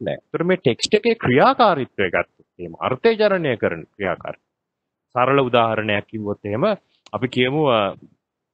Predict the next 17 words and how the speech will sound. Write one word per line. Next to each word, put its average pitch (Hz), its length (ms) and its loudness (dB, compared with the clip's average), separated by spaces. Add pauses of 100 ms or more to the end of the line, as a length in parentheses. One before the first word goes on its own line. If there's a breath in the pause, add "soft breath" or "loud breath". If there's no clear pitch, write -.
(540)
අ, 98 140 -8 (580)
අපි - 160 -4
කියමු, 117 300 -2 (500)
අ, 110 100 -2 (640)
මේක 113 240 0 (160)
සෝෂියගේ 123 760 2 (380)
වාග් 110 300 2
විද්‍යාව 110 400 2
තුළිනුත් 107 420 -2
තේරුම් 101 280 0
ගන්න 98 260 -2
පුළුවන්. 110 320 2 (440)
අ, 104 180 0
ඒ 107 140 2
තමයි 110 360 2
අපි 113 180 2
කියමු, 117 320 0